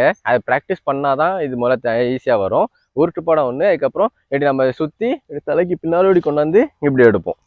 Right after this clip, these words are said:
இதுக்கு நான் ஒரு தனி பாடம் போட்டிருக்கேன். இந்த படத்தையும் இதை நீங்க தனியா பிராக்டிஸ் பண்ணுங்க. அந்த படத்தோட லிங்க் எல்லாம் நான் கீழே டிஸ்கிரிப்ஷன்ல கொடுக்குறேன். இப்போ நீங்க அதெல்லாம் தனித்தனியா பிராக்டிஸ் பண்ணிட்டீங்க அப்படின்னா, அது, அஹ், அதுக்கப்புறம் உங்களுக்கு இது ஈஸியா வந்துரும். இதே மாதிரி நம்ம ஏறு வரிசை, இறங்கு வரிசைக்குமே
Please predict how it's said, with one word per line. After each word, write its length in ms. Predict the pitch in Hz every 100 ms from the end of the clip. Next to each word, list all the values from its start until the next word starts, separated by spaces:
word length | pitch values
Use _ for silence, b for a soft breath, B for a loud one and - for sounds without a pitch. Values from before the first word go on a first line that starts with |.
| _ _
இதுக்கு 260 | 165 208 202
நான் 160 | 170 143
ஒரு 100 | 127
தனி 220 | 131 160
பாடம் 340 | 123 123 165 - _
போட்டிருக்கேன். 460 | - 135 - 87 - _ _ _
இந்த 120 | 147 180
படத்தையும் 500 | 170 151 156 160 247 _
இதை 160 | 139 190
நீங்க 200 | 143 151
தனியா 300 | 127 117 131 180 -
பிராக்டிஸ் 380 | 123 - 147 -
பண்ணுங்க. 300 | 104 92 80 - _
அந்த 160 | 131 135
படத்தோட 380 | 135 160 196 175
லிங்க் 240 | 160 160
எல்லாம் 180 | 170 165
நான் 120 | 135
கீழே 180 | 123 160 226
டிஸ்கிரிப்ஷன்ல 540 | 139 135 156 151 135 147
கொடுக்குறேன். 380 | 113 101 90 87 _ -
இப்போ 140 | 135
நீங்க 160 | 135 127
அதெல்லாம் 320 | 120 175 196
தனித்தனியா 440 | 139 147 180 180 185
பிராக்டிஸ் 420 | 147 - 165 -
பண்ணிட்டீங்க 440 | 123 160 165 147 139
அப்படின்னா, 400 | 117 107 104 135 233 _ _
அது, 160 | 143 151 113
அஹ், 260 | 143 143
அதுக்கப்புறம் 580 | 143 151 - 120 160 214 247
உங்களுக்கு 340 | 156 156 127
இது 140 | 127 151
ஈஸியா 360 | 143 - 135 175 - 110
வந்துரும். 360 | 107 92 85 _ _ _
இதே 180 | 165 202
மாதிரி 180 | 196 196
நம்ம 160 | 156 135
ஏறு 180 | 170 185
வரிசை, 220 | 175 175
இறங்கு 240 | 151 143 139
வரிசைக்குமே 500 | 123 120 117 123